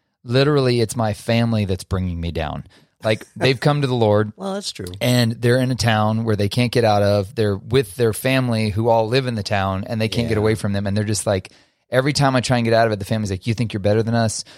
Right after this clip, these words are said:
Speaker 1: You're forgetting your roots. Who do you think you are?" Trying to, you know, th-, it's literally that crab in a bucket where the crab tries to get out and all the other crabs drag him back into the bucket.
Speaker 2: Yeah.
Speaker 1: Uh, what, the, the change of environment there, like, what's, what, what's your take on that?
Speaker 2: Well, that's a tough one. And, um,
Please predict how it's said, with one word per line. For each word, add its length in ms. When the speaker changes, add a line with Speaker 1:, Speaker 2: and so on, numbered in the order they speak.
Speaker 1:
You're 100
forgetting 320
your 100
roots. 320
Who 120
do 60
you 60
think 280
you 140
are?" 360
Trying 260
to, 140
you 140
know, 60
th-, 220
it's 200
literally 280
that 200
crab 300
in 80
a 40
bucket 360
where 100
the 100
crab 280
tries 200
to 60
get 140
out 120
and 80
all 140
the 120
other 120
crabs 320
drag 240
him 80
back 240
into 140
the 80
bucket. 420
Speaker 2:
Yeah. 260
Speaker 1:
Uh, 80
what, 240
the, 200
the 200
change 280
of 60
environment 520
there, 340
like, 240
what's, 220
what, 240
what's 240
your 80
take 200
on 180
that? 300
Speaker 2:
Well, 100
that's 140
a 60
tough 260
one. 220
And, 420
um, 520